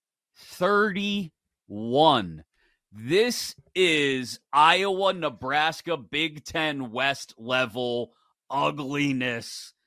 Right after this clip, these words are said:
Ed. This is Mitch Trubisky against Bailey Zappi. There you go, Amazon Prime.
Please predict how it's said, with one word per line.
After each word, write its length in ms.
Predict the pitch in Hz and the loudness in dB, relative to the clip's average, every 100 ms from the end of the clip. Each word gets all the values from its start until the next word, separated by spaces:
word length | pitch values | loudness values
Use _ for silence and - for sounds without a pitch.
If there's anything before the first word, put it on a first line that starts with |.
| _ _ | _ _
Ed. 420 | 131 135 135 131 113 _ _ _ _ _ | -2 0 -2 -4 -12 _ _ _ _ _
This 380 | 156 202 - - | -4 -2 -4 -4
is 720 | 175 165 156 147 135 - - - _ _ | -2 0 0 -2 -6 -10 -12 -16 _ _
Mitch 340 | 135 185 226 - | -4 -2 -2 -6
Trubisky 500 | 254 220 247 247 240 | -6 -4 -8 -8 -6
against 320 | 240 214 151 | -6 -6 -6
Bailey 380 | 202 254 254 214 | -4 -4 -6 -4
Zappi. 580 | 240 262 262 131 92 87 | 2 4 2 -2 -8 -4
There 180 | 190 262 | -2 0
you 160 | 247 | -2
go, 340 | 214 277 240 156 | 0 0 0 0
Amazon 540 | 156 151 135 151 139 | 0 -4 -4 -4 -4
Prime. 520 | 151 156 190 233 233 | -2 0 2 0 -6